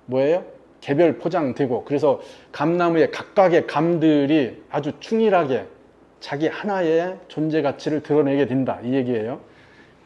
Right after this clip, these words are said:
신월의 목이 좀 더 자기 조건을 갖춰야 되는 형태를 얘기하겠죠. 그래서 필요한 게 병화고요. 두 번째로 필요한 게 태수죠.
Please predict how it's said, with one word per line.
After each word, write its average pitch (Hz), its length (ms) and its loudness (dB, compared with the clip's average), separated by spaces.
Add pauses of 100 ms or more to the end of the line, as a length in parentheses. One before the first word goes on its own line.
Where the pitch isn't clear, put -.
(440)
신월의 160 600 -2 (160)
목이 151 560 0 (1000)
좀 160 460 -2
더 - 380 -4 (920)
자기 143 340 -4
조건을 147 680 -2
갖춰야 139 560 -2
되는 135 340 -4
형태를 139 640 -6
얘기하겠죠. 127 640 -4 (360)
그래서 147 260 -4
필요한 160 320 -4
게 123 120 -6
병화고요. 131 560 -8 (500)
두 147 100 -12
번째로 160 460 -4
필요한 131 420 -4
게 143 100 -2 (2500)
태수죠. 143 460 -10